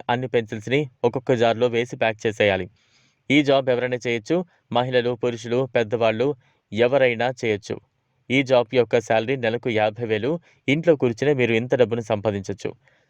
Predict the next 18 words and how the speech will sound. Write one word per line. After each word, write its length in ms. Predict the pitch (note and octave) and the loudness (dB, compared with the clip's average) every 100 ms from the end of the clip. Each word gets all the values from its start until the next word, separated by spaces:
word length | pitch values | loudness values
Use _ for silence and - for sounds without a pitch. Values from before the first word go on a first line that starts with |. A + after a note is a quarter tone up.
| _ | _
పెన్ 160 | C#3 D#3+ | -4 -2
ప్యాకింగ్ 340 | E3 B2+ B2+ A2+ | -2 -2 -4 -4
జాబ్. 200 | G2 F#2+ _ _ | -4 -4 _ _
ఈ 100 | B2+ | -2
పెన్స్‌ని, 460 | C3 B2+ C3+ C3+ C#3+ C#3+ _ | 0 -2 -2 -4 -6 -6 _
ఐదు 220 | A2+ C#3 | -2 -2
పెన్స్‌ని 440 | C3 B2 B2 C3 G#2 - _ _ - | 0 -2 -2 -6 -6 -8 _ _ -2
ఒక 180 | C3 | 0
కవర్‌లో 360 | D3+ C3 B2 B2 | 2 2 2 0
వేసి 200 | A2+ A2 | -2 -2
ప్యాక్ 240 | - A2 | -2 -4
చేయాలి. 340 | G#2+ A2 G#2 D3 F3+ _ _ _ _ _ - | 0 0 2 0 -4 _ _ _ _ _ -2
అలా 140 | C#3 | 0
మీరు 240 | F3 D3 C#3 D3 _ | 0 0 -2 -4 _
ఎన్ని 240 | A#2 C3+ E3+ | -2 0 2
ఎక్కువ 220 | C#3+ C#3+ | 0 0
ప్యాక్ 240 | B2 A2+ G#2+ | 0 -2 0
చేస్తే 300 | A#2 G#2+ | -4 2